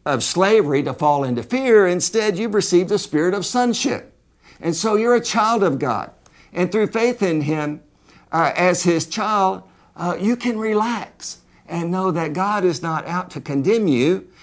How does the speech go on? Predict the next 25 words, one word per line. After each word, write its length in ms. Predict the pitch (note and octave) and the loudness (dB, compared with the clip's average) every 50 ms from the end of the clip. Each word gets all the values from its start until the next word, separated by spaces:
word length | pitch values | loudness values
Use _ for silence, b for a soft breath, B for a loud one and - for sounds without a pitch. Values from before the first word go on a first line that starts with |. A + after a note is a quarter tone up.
| b b | b b
because 400 | b E3 E3 F#3+ G3+ F3+ D#3+ - | b 0 2 4 4 4 4 2
there's 260 | C#3+ F#3 F3+ F3+ D3+ A#2+ | 0 2 2 2 2 2
no 260 | D#3+ F3+ F#3 F#3+ F3 | 2 4 6 6 4
condemnation 840 | - - F3+ F3 F3 E3 E3 E3 D#3+ E3 E3+ G3 G3+ F#3+ F#3 D#3+ C3+ | 4 2 2 2 2 2 2 2 2 2 2 2 2 2 0 -2 -2
for 160 | - C#3+ C3 | -2 -2 -2
those 260 | B2+ B2 A#2+ A#2 A2+ | -2 -2 -4 -4 -2
who 140 | - B2+ A#2 | -2 -2 0
are 200 | A#2 A2+ A2 G#2+ | 0 -2 -2 -4
in 140 | G#2 G#2+ G#2+ | -6 -8 -8
Christ 360 | - A#2+ G#2 G#2 G#2 - - | -8 -8 -8 -8 -8 -12 -10
Jesus. 440 | - G#2+ G#2 G2+ G2+ G2+ G2+ - B B B B B | -10 -10 -10 -10 -12 -14 -16 -16 B B B B B
Instead, 800 | - - D#3+ E3 D3+ D#3+ - - G3 G3 G3 F#3+ F3+ E3+ - b b b b b | -4 0 0 0 0 -2 -4 -4 -2 -2 0 0 -2 -2 -4 b b b b b
God 260 | - D#3+ E3+ E3+ D3 | -6 -6 -4 -4 -4
is 140 | C3+ B2+ - | -4 -4 -4
out 200 | D3 C3+ B2+ - | -4 -6 -6 -8
to 80 | - A#2+ | -10 -10
love 380 | A2 B2+ E3 F3+ F#3+ F3+ A#2+ A2 | -8 -6 -6 -4 -4 -6 -6 -6
you 260 | A2 A2 - A#2 - - _ _ _ _ _ _ _ _ _ _ _ _ _ _ _ | -6 -6 -6 -8 -12 -18 _ _ _ _ _ _ _ _ _ _ _ _ _ _ _
and 200 | - C#3+ C#3+ C#3 | -8 -6 -6 -4
to 100 | - C#3+ | -2 0
nurture 480 | C3+ C#3+ D#3+ F3 F#3 F3+ - - D3 | 0 2 2 2 0 0 -2 -2 -2
you. 300 | C3 B2 A2+ F#2+ D#2+ - - _ _ _ _ _ _ b b b b b b | -2 -2 -4 -6 -8 -12 -16 _ _ _ _ _ _ b b b b b b
And 180 | D#3+ D#3+ E3 E3+ | 0 0 2 4
he's 240 | E3 E3 D3+ B2 C#3 | 4 2 2 0 0
waiting 600 | C#3+ F3 G3+ G#3 G3+ F#3+ F3+ D3+ C#3 C3 B | 0 4 4 6 6 6 4 2 2 0 B